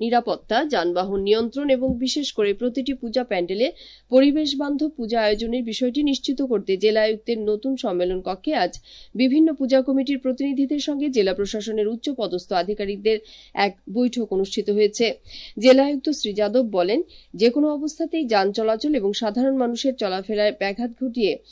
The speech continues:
সড়কের ওপর কোনো ধরনের পূজা প্যান্ডেল নির্মাণ করা যাবে না। এছাড়া পূজা প্যান্ডেল নির্মাণ করার আগে প্রত্যেকটি পূজা কমিটিতে সংশ্লিষ্ট বিভিন্ন বিভাগ থেকে আগাম অনুমতি নিতে হবে বলেও তিনি পূজা কমিটির প্রতিনিধিদের জানিয়েছেন।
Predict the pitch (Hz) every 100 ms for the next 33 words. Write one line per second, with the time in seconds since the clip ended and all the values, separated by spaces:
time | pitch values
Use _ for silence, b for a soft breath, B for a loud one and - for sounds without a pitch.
0 | b - 254 240 247 269 262 269 302 226
1 | 208 220 214 208 247 240 262 214 170 185
2 | 185 208 208 196 180 170 170 185 196 185
3 | - 185 196 226 208 381 B B B -
4 | 269 269 294 302 285 311 285 220 220 226
5 | 233 233 226 240 339 240 - 254 262 208
6 | 202 208 220 226 - 240 226 220 226 -
7 | b b b b - - _ - 262 262
8 | 262 320 302 320 233 240 294 320 208 185
9 | 214 208 247 277 - 196 208 208 - 262
10 | 277 226 - 180 185 202 214 220 233 269
11 | 359 202 185 185 254 269 269 190 180 190
12 | 185 214 208 180 190 190 214 220 175 180
13 | 185 233 202